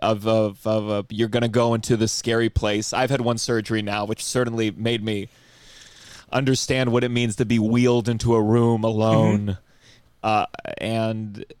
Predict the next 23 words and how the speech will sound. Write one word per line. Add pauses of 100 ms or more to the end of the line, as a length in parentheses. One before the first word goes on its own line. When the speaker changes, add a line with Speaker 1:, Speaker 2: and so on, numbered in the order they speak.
(160)
Speaker 1:
uh,
you
know,
I'm,
I'm
dreading
it.
I'm
filled
with
dread
right
now
about
that
moment
where,
like,
I'm
trying
to
give
comfort